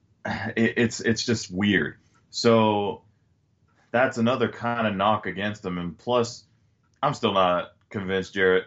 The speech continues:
uh, Jason Garrett is a good offensive coordinator. I just,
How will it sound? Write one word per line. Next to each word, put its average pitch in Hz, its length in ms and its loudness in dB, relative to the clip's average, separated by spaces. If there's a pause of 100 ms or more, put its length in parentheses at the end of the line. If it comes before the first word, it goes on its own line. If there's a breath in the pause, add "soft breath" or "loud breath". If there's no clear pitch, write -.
uh, 85 320 -4
Jason 95 360 -6
Garrett 87 300 -2
is 82 140 -8
a 87 60 -10
good 85 340 -4 (160)
offensive 87 420 -8
coordinator. 80 640 -2 (500)
I 92 140 2
just, 95 500 -4